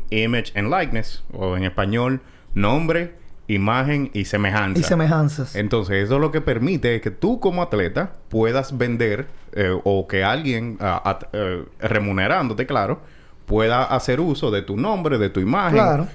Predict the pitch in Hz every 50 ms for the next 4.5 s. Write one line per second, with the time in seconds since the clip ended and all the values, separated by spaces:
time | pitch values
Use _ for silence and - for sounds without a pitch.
0 | - - 98 101 95 95 - 113 - 156 143 175 196 214 226 202 165 147 - 170
1 | 190 - - - - - - - - - - - 135 151 151 151 147 147 143 143
2 | 139 135 135 131 127 120 113 104 98 87 104 110 110 113 104 92 90 90 87 -
3 | 92 104 92 95 101 98 92 90 - 110 95 113 139 190 220 202 143 110 101 -
4 | 117 160 214 214 - - 185 - - -